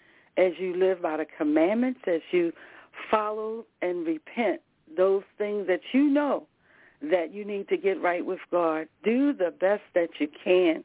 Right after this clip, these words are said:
Forgive yourself and forgive others. And do pray and do follow the word of God. You know why? Because if God can't do it, it can't be done. Everything he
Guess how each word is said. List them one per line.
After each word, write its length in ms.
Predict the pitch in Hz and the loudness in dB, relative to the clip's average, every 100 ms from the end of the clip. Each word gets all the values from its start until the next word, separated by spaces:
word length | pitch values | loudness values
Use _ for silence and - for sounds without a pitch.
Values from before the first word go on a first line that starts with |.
| _ _ _ _ - | _ _ _ _ -4
Forgive 380 | 180 165 180 190 | 0 2 2 2
yourself 480 | 208 220 - 240 233 | 0 -2 -2 -4 -4
and 140 | 226 220 | -6 -6
forgive 400 | - 160 208 214 - | -6 -2 -2 0 0
others. 360 | 202 175 175 - _ _ _ _ _ | 0 0 -4 -10 _ _ _ _ _
And 480 | 185 196 190 190 185 - _ _ _ - | 2 4 2 0 -4 -12 _ _ _ -4
do 260 | 202 254 285 - | 2 4 2 -2
pray 460 | - 254 226 165 - _ _ _ _ | 0 2 2 -2 -8 _ _ _ _
and 340 | - 190 180 165 | 2 2 2 0
do 400 | 202 196 180 175 _ _ - _ - - | -2 0 -4 -8 _ _ -20 _ -18 -4
follow 540 | 208 180 175 175 170 165 _ - | -2 -2 -4 -4 -6 -10 _ -4
the 80 | |
word 340 | 165 170 170 165 | -2 0 0 -2
of 100 | 151 - | -4 -2
God. 320 | 160 151 151 165 | 0 0 -2 -2
You 100 | 240 | 0
know 140 | 285 | 0
why? 380 | 240 226 208 196 _ _ _ | -2 -4 -4 -10 _ _ _
Because 280 | - 202 220 | 0 2 2
if 160 | 196 185 | 2 2
God 260 | 226 233 233 | 2 2 0
can't 240 | 254 226 214 | -4 -4 -2
do 140 | 220 | -2
it, 80 | 202 | -2
it 60 | - | -4
can't 220 | 226 208 | -4 -4
be 140 | 196 196 | -4 0
done. 260 | 208 196 - | 0 0 0
Everything 480 | 262 349 - 302 262 | 0 0 -2 -2 0
he 180 | 269 | -2